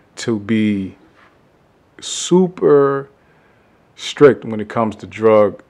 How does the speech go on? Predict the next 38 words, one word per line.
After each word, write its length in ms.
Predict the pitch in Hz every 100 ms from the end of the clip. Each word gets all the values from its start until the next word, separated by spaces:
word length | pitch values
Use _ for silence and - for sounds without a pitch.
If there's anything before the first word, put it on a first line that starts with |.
| _ _ _
incarceration. 800 | 107 95 104 95 110 95 92 98
Like, 160 | 98 92
they 80 |
don't 180 | 110 113
play 160 | - 107
that 140 | 95
over 180 | 98 101
there. 180 | 104 - _ _ _ _ _ _ _ _ _ -
Like, 240 | 101 92 - _ _ _ - _ - _ -
it 100 | 113
says, 420 | - 120 107 101 - - _
as 240 | 127 131 110
of 140 | 98
June 340 | 95 131 151
two 160 | 143 143
thousand 340 | 131 127 117
nineteen, 540 | 117 120 113 117 95 87
Moscow 680 | 98 123 - - 104 98 -
reported 500 | 101 - 110 95 -
that 160 | 92
Russia 500 | 104 113 147 - 139
has 220 | 117 110
the 100 | 98
highest 500 | 90 - 139 156 147
per 160 | - 139
capita 400 | 131 139 131 120
number 280 | 113 123 120
of 120 | 113
people 360 | - 131 113 107
in 140 | 110
prison 400 | 110 - 113 101
for 160 | 95 -
cri-, 380 | - 110 110 -
for 140 | -
drug 280 | 98 117 127
crimes 320 | 135 135 123
in 180 | - 113
Europe. 360 | 101 98 -